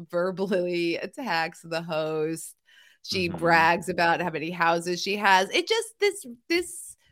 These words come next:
Speaker 1: you know, I think she was, she thought that this was more her style, that, that she was really gonna, I don't, I don't know if she nailed this one, Ariel.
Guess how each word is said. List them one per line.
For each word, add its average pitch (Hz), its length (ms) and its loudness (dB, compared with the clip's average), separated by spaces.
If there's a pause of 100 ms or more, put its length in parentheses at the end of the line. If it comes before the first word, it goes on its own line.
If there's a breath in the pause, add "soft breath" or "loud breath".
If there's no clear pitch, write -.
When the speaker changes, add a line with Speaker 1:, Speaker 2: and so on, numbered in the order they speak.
(720)
Speaker 1:
you 277 140 -4
know, 277 340 2
I 262 180 4
think 269 380 -2
she 277 320 -2
was, 277 320 -4
she 262 160 -4
thought 254 400 4
that 254 160 -2
this 247 200 -2
was 254 160 -2
more 233 360 4
her 226 200 2
style, 196 720 4
that, 180 400 -2
that 180 200 -4
she 180 160 -8
was 175 220 -6
really 175 260 -2
gonna, 175 240 -4
I 196 120 4
don't, 285 240 -2
I - 160 2
don't 302 120 -2
know 294 140 0
if 285 80 -8
she 277 160 -6
nailed 226 340 -2
this 180 200 -8
one, 156 260 -6
Ariel. 143 680 -4